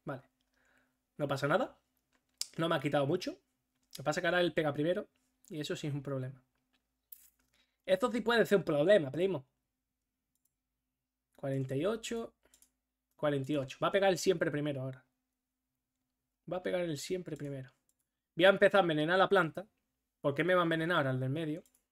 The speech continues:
Esta la tengo jodida. Esta la tengo muy jodida.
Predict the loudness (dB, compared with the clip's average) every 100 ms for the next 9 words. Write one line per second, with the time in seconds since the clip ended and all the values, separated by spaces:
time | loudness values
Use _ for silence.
0 | _ _ _ _ -4 2 4 4 4 2
1 | 0 0 -4 _ _ _ _ _ _ _
2 | _ _ -10 -2 0 0 0 -2 -4 -4
3 | -4 -4 -8